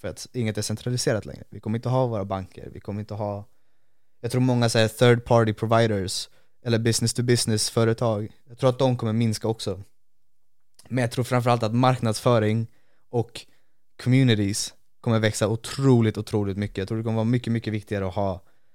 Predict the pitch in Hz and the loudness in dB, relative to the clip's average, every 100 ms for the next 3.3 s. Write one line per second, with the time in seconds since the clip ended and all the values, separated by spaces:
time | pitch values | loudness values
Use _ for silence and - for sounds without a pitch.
0 | - - - - - - - - - - | -20 -20 -20 -20 -20 -18 -18 -16 -16 -6
1 | 120 123 - 131 135 117 - - - - | -4 -2 -4 2 4 6 2 -8 -16 -16
2 | - - - - 127 113 107 101 92 - | -20 -20 -20 -2 2 2 2 0 -2 -6
3 | 98 92 | -6 -6